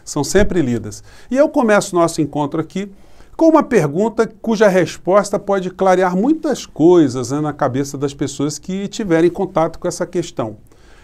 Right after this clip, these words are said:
É possível que alguém bem informado no nosso país, alguém que tem informação do que tá acontecendo na economia, na política, na saúde,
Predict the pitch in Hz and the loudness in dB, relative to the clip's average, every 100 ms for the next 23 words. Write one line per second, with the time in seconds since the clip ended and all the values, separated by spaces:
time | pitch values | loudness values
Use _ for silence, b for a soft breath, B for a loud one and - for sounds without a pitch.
0 | b 285 - 330 - - 214 208 143 139 | b -2 2 2 2 0 -2 0 -4 -2
1 | 156 143 156 143 170 185 185 151 120 131 | -2 0 0 2 2 2 -2 -4 -2 -2
2 | 143 127 123 123 131 - - 120 120 147 | -2 -2 -4 -4 -4 -8 -6 -4 -4 -4
3 | 139 - - b b 143 143 175 175 165 | -6 -10 -20 b b -4 0 0 0 0
4 | 170 160 180 165 151 - 151 - 143 143 | 0 2 -2 -2 -2 -4 -6 -6 -6 -6
5 | 143 131 143 139 135 143 131 135 165 156 | -8 -6 -4 -6 -4 -4 -4 -2 -2 -2
6 | 139 120 143 - 131 131 160 156 - 143 | -2 -2 -6 -6 -8 -4 -4 -4 -6 -6
7 | 160 - 139 165 135 | -4 -4 -2 0 -2